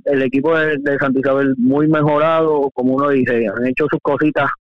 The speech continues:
callados y, y han mejorado un montón. Eh, Juana Díaz, como ya mencionamos, el otro equipo es Cuamo. Cuamo es un equipo, no es, eh,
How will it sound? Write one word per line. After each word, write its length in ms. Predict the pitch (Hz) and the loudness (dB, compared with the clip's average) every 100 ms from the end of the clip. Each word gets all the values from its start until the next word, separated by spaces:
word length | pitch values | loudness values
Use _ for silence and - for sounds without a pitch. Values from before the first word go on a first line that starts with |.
| _ | _
callados 680 | - 131 147 160 170 156 131 | -6 0 2 2 2 2 2
y, 280 | 123 113 120 | 2 0 0
y 40 | |
han 120 | 117 | 2
mejorado 400 | 127 120 120 123 | 2 0 0 0
un 80 | 135 | 2
montón. 340 | 131 120 110 101 | 0 0 -4 -4
Eh, 720 | 127 127 127 123 123 123 117 113 | -2 0 0 0 0 0 -2 -2
Juana 300 | 131 131 127 | -2 0 2
Díaz, 260 | 190 170 | 2 2
como 220 | - 135 131 | 0 0 2
ya 140 | 131 | 2
mencionamos, 720 | 135 139 147 175 180 160 160 - _ _ _ - | 0 0 0 2 2 0 0 -4 _ _ _ -4
el 100 | 123 | -2
otro 180 | 123 | -2
equipo 240 | 127 131 131 | -2 0 -2
es 40 | - | 0
Cuamo. 500 | 160 156 147 151 151 - | 2 2 2 -2 -6 -10
Cuamo 240 | - 117 131 | -4 0 0
es 60 | |
un 60 | 135 | 0
equipo, 440 | 123 135 135 131 - _ 92 | 0 0 0 -2 -2 _ -6
no 340 | 117 120 127 131 | 0 2 2 2
es, 160 | 131 131 _ - | -2 -4 _ -4
eh, 160 | 123 | -4